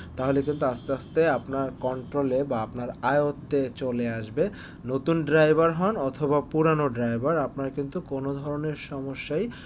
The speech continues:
হওয়ার কথা না। এছাড়াও বন্ধুরা, কিছু ট্রাফিক আইন আছে, ট্রাফিক সাইন আছে, যেমন রাস্তার দুই পাশে বিভিন্ন সাইন থাকে। এই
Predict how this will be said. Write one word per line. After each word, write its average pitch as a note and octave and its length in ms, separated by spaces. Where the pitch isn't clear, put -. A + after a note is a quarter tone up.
হওয়ার D3 400
কথা B2 260
না। A2+ 100
এছাড়াও F#3+ 500
বন্ধুরা, D#3 560
কিছু D#3+ 220
ট্রাফিক D3+ 540
আইন C3 240
আছে, B2+ 400
ট্রাফিক C3+ 420
সাইন F3+ 460
আছে, B2+ 400
যেমন C#3 300
রাস্তার B2+ 540
দুই D3+ 180
পাশে D3 400
বিভিন্ন B2+ 440
সাইন D3+ 360
থাকে। A2+ 280
এই A#2+ 140